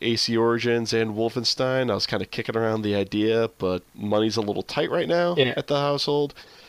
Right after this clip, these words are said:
Speaker 1: Um, I don't have that much time to play. Again, going back to the whole being a gamer parent discussion we had.
Speaker 2: Mm-hmm.
Speaker 1: So I ended up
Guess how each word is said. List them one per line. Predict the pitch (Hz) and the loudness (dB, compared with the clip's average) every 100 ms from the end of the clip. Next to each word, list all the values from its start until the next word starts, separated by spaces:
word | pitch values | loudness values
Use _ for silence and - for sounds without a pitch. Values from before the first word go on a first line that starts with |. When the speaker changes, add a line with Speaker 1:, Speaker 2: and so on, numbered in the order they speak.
| - | -8
Speaker 1:
Um, | - 98 95 | -2 0 0
I | 110 | -2
don't | 98 120 113 | 2 2 2
have | 117 101 | 0 0
that | 104 104 | 0 0
much | 101 - - | -2 -4 -4
time | 110 101 | -2 -2
to | 101 | -4
play. | - 92 90 | -2 0 2
Again, | 90 92 | 0 0
going | 92 95 | 0 0
back | 90 92 | 0 -4
to | - | -2
the | 92 | -2
whole | 92 92 95 82 - | 2 2 2 -2 -8
being | 104 95 92 | -2 0 0
a | |
gamer | 90 98 87 92 | -2 -2 -2 -4
parent | - 87 78 73 - | -4 -4 -2 -4 -8
discussion | 101 - 85 - | -4 -2 -2 -4
we | 65 67 | -4 -4
had. | 62 80 | -4 -4
Speaker 2:
Mm-hmm. | 135 123 123 - - - | -4 -2 -4 -4 -18 -6
Speaker 1:
So | - 110 90 | 0 2 2
I | 95 | 2
ended | 87 113 113 | 2 2 2
up | 110 - | 2 0